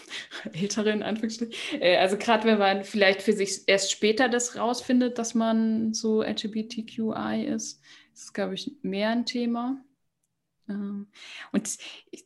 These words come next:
ich denk, eigentlich ist es momentan, wenn man jetzt jung ist, ist es auch schön, weil man so eben auf Instagram oder TikTok oder so hat man halt so schöne, viele Rollenvorbilder oder auf Netflix hast du viele verschiedene Filme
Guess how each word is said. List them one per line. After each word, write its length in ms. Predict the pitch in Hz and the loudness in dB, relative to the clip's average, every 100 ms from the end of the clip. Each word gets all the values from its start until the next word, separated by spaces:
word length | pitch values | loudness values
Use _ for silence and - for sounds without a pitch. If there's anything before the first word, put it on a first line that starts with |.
| _ | _
ich 160 | - - | -14 2
denk, 340 | 233 302 302 - | 6 6 4 2
eigentlich 580 | 240 277 285 294 - - | 6 8 8 8 0 0
ist 140 | 277 | 0
es 420 | 254 - - - - | 0 -4 -12 -14 -2
momentan, 800 | 220 226 220 220 220 240 269 247 | 4 4 4 2 2 6 6 6
wenn 100 | 226 | 6
man 200 | 226 220 | 6 6
jetzt 420 | 226 233 - - | 2 0 -10 -10
jung 320 | - 233 262 262 | 2 6 8 8
ist, 460 | 269 269 - - - | 6 2 -6 -4 0
ist 180 | 226 | 2
es 240 | 220 - - | 0 -4 0
auch 240 | 208 208 | 2 2
schön, 640 | - - 233 202 165 170 - | -2 2 6 6 4 0 0
weil 140 | 185 | 0
man 300 | 185 180 185 | 0 -2 -4
so 540 | 190 202 196 190 185 185 _ _ _ | 0 2 4 2 -2 -10 _ _ _
eben 720 | - 190 190 185 185 190 185 - | -4 0 2 0 -2 -4 -6 -6
auf 180 | 185 190 | -6 -4
Instagram 560 | 196 185 196 185 190 | -4 -2 -2 0 -2
oder 220 | 185 185 | 0 0
TikTok 340 | 180 220 202 196 | 0 -2 -2 0
oder 160 | 196 | 2
so 120 | 196 196 - - | 2 2 -2 -6
hat 140 | 208 | 2
man 160 | 202 202 | 2 6
halt 180 | 196 196 | 4 4
so 180 | 202 | 4
schöne, 540 | 202 208 220 208 202 190 | 6 8 6 6 4 2
viele 400 | - 240 208 196 | 4 6 6 6
Rollenvorbilder 1000 | 190 190 190 185 202 185 190 185 180 - | 4 4 2 -2 2 2 2 2 0 0
oder 200 | 190 - | -2 -2
auf 160 | - | -2
Netflix 800 | 196 190 - 202 190 190 - - | -4 -4 -4 -4 -4 -4 -10 -12
hast 220 | 202 196 | -12 -8
du 140 | 202 185 | -6 -6
viele 560 | 185 214 185 185 185 | -8 -8 -4 -2 -2
verschiedene 600 | 175 196 - 202 185 185 | -4 -8 -8 -6 -6 -8
Filme 600 | 196 - 196 196 190 190 | -8 0 0 0 -6 -8